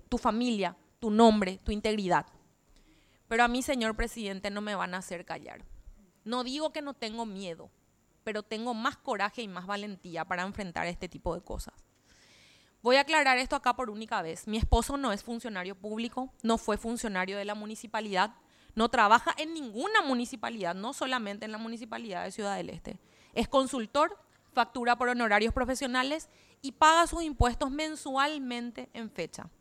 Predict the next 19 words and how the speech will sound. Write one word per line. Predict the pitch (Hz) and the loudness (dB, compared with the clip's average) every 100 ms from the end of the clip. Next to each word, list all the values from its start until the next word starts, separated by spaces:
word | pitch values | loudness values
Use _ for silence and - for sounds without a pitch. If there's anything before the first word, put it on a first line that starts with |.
| _ - - _ | _ -20 -20 _
Punto. | - 269 233 - 196 _ _ - - - | -4 -4 -4 -10 -20 _ _ -20 -10 6
No | 247 | 8
es | 285 | 8
casual | - 349 349 269 269 | 6 6 8 10 8
que | 302 208 | 6 -2
estos | 226 269 | 0 2
ataques | 247 - 220 269 247 | 2 2 0 0 -2
vengan | 220 233 240 | 0 0 -2
justo | 233 - 453 - - 349 | -2 2 4 2 -4 -6
cuando | 330 320 311 - | -4 -4 -6 -4
cuestionemos | 311 - 269 214 220 208 180 - - - - | -4 -2 -2 0 0 -2 -6 -12 -20 -16 -2
una | 247 254 | 0 2
intervención | 254 277 262 240 247 247 | 2 2 2 0 -2 -2
que | 240 | -6
busca | 202 - | -6 -6
blanquear | 220 226 233 208 185 | -4 -4 -6 -2 0
a | 196 | 0
Nenecho | 208 170 165 196 | -2 -4 -4 -2
Rodríguez. | 190 - - - - | 0 -2 -8 -12 -18